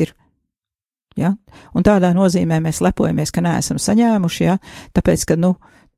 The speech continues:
ko tad mēs saņēmuši? Mums visiem pas-, pašiem tas ir jau, mēs paši esam tie lielie, kam ir viss. Ja? Un tā tad, eh, šeit tie jautājumi ir, var rasties par šiem pantiem, nu, ne tādi vien.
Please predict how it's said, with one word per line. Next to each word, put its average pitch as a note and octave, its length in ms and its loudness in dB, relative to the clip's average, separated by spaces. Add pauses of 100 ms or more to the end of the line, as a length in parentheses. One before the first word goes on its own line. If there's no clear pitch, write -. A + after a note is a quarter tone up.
ko - 100 -8
tad A#3 140 4
mēs F#3 240 2
saņēmuši? - 520 0
Mums D#3 200 -2
visiem D#3 280 2
pas-, - 320 2
pašiem C#3 380 2
tas - 220 -6
ir C3+ 80 -2
jau, C3 160 -4
mēs F3+ 240 -4
paši F4+ 320 2
esam - 240 -6
tie D3 180 -2
lielie, F3+ 380 0 (160)
kam E3 200 0
ir E3 200 2
viss. - 400 -6 (800)
Ja? A3 220 2 (540)
Un G3+ 260 4
tā A#3 220 4
tad, G3 200 2
eh, F3 520 4
šeit B3 440 0
tie F#3 380 4
jautājumi F#3 680 2
ir, - 100 -8
var F#3+ 180 2
rasties G#3 400 0
par F#3 80 0
šiem F#3 240 0
pantiem, G3+ 480 2
nu, G#3+ 140 4
ne G3+ 120 2
tādi F#3 380 2
vien. E3 300 2